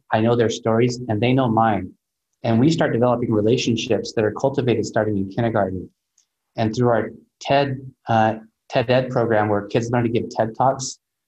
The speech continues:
starting in kindergarten, they first talk about their, their story. Who am I? Who are my parents? What do we do on our weekends?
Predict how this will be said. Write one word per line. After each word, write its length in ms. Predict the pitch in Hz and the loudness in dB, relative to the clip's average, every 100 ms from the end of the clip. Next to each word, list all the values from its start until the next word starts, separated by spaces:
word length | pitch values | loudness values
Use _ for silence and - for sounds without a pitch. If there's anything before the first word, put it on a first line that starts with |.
| - | -6
starting 280 | 117 113 | -2 0
in 80 | 110 | 0
kindergarten, 600 | 113 120 123 131 139 151 147 - _ - | 0 -2 0 0 0 -2 -4 -14 _ -6
they 100 | 123 | -2
first 240 | 151 165 | 0 0
talk 180 | 143 131 | 0 -2
about 380 | 120 120 110 - | 0 0 0 -2
their, 160 | 117 98 - | -4 -4 -6
their 80 | 117 | -8
story. 400 | - 160 147 - - _ _ _ _ | -4 0 0 -2 -8 _ _ _ _
Who 140 | - 117 | -2 2
am 120 | 143 | 2
I? 280 | 135 101 - - _ | 2 -2 -8 -18 _
Who 100 | - | -4
are 40 | 117 | 0
my 140 | 127 | 0
parents? 540 | 123 170 123 85 - _ _ _ _ - | 0 0 -2 -4 -14 _ _ _ _ -4
What 140 | 117 | 0
do 80 | 131 | 2
we 80 | 135 | 2
do 180 | 135 | 2
on 80 | 143 | 2
our 120 | 135 | 2
weekends? 600 | 143 165 117 98 - - | 2 2 0 -4 -8 -16